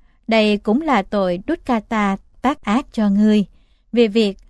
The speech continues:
ngươi đã cho phép phụ nữ đảnh lễ nhục thân của Đức Thế Tôn trước tiên. Trong khi họ khóc lóc,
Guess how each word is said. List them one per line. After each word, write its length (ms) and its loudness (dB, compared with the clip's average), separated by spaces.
ngươi 300 2
đã 160 0
cho 240 0
phép 300 -4
phụ 260 -4
nữ 340 0
đảnh 280 0
lễ 220 0
nhục 340 0
thân 280 0
của 140 -2
Đức 200 -4
Thế 140 2
Tôn 380 0
trước 300 -4
tiên. 240 2
Trong 180 0
khi 400 0
họ 360 -2
khóc 300 -6
lóc, 200 -2